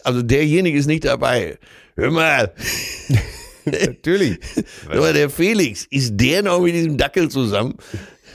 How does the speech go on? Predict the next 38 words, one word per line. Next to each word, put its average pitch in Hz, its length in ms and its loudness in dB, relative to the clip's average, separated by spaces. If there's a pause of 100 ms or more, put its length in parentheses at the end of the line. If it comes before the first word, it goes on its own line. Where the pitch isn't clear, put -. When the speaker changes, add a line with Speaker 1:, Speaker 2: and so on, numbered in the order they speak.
(180)
Speaker 1:
Ne, 123 320 -2
das 147 280 -4
kommt 247 260 -2
doch 147 140 0
alles. 110 200 0
Und 135 240 -2
die 165 140 0
Frauen 226 380 0
sind 196 180 -2
nicht 202 180 -2
besser, 202 320 0
eher 160 160 0
noch 170 160 2
schlimmer. 160 520 -2
Speaker 2:
Ja. 87 480 -4 (960)
Ja. 123 400 0 (120)
Speaker 1:
Äh, 175 180 2
ja, 196 320 0
schreibt - 320 0
uns 196 140 0
mal 156 100 0
alle, 147 260 0
wenn 170 140 2
ihr 160 220 0
so, 147 260 0
äh, 127 260 2 (380)
unter 147 320 0
den 139 160 0
anderen 196 320 0
Freundinnen 98 760 0 (640)
oder 101 220 2
Freunden 110 580 0
besprochen 131 460 0
Speaker 2:
Ja. 117 60 0
Speaker 1:
habt, 123 180 -6
„Sag - 100 -6
mal, 110 220 -4
Speaker 2:
Ja, 160 120 -8